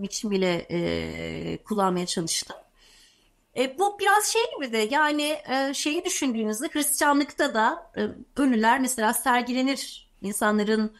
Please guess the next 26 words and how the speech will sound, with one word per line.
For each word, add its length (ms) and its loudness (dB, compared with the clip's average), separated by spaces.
ölümü 300 0
kabul 300 2
etmesi 540 0
için, 580 -4
e, 100 -4
daha 240 4
kolay, 440 0
e, 680 -2
o 80 -8
süreci 340 -2
atlatabilmesi 800 0
için 340 -6
ölülerin 560 2
sergilendiğini 840 0
görüyoruz. 640 -6
Bizim 300 -2
coğrafyamızda 920 2
da, 100 -2
e, 240 0
toprak 560 0
ve 60 0
unutmak 520 0
arasında 420 0
enteresan 680 2
bir 220 0
diyalektik 800 -4